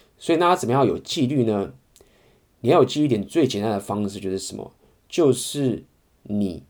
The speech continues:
要去培养习惯。好，那这什么意思？意思是说，当我们在完成目标的时候，这蛮重要的。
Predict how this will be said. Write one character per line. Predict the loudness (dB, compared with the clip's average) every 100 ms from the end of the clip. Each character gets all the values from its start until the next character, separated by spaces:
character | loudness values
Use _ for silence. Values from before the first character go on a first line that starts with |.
| _ _ _ 0
要 | 4 4
去 | 2 -6 -6 -6 -10 _ _ _ _ _ _ _ _ _ _ _
培 | 2 4
养 | 4
习 | 0 -4
惯。 | -2 -2 -4 _ _
好， | -4 -4 -4 -14 _ _
那 | 0
这 | 0
什 | 0
么 | -4
意 | -6
思？ | -8 -14 -16 _ _ _ _ _ _ _ _ _ _ _ _ _
意 | 0
思 | 2
是 | 2
说， | 2 4
当 | 4
我 | 4
们 | 0 2
在 | 6 6 2 _
完 | -6
成 | -4 -2
目 | 0
标 | 0 0
的 |
时 | -2 -6
候， | -4
这 | -2
蛮 | -4
重 | -4 -4
要 | -4
的。 | -6